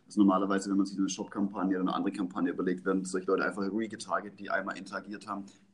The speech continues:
dann schauen sie sich's noch mal an und beim dritten, vierten Mal klicken sie. Ähm, wir haben jetzt quasi nur diesen einen Moment.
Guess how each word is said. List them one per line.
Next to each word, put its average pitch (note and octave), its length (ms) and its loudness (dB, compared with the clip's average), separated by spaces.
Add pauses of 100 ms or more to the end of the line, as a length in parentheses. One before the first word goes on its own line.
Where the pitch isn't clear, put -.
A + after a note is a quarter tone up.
dann F#2+ 320 4 (420)
schauen G#2 240 0
sie G2+ 60 -6
sich's G2+ 120 -2
noch G2+ 140 2
mal G#2 160 2
an F#2+ 200 2
und G2 120 0
beim G2 180 2
dritten, G2+ 300 -2
vierten G#2 280 -2
Mal E2 220 4
klicken - 280 -10
sie. - 220 -10 (600)
Ähm, G2+ 440 6
wir A2 180 2
haben A2 80 6
jetzt A2 160 0
quasi A2 200 0
nur G#2+ 100 4
diesen G2+ 160 -2
einen G2 220 4
Moment. F2+ 480 2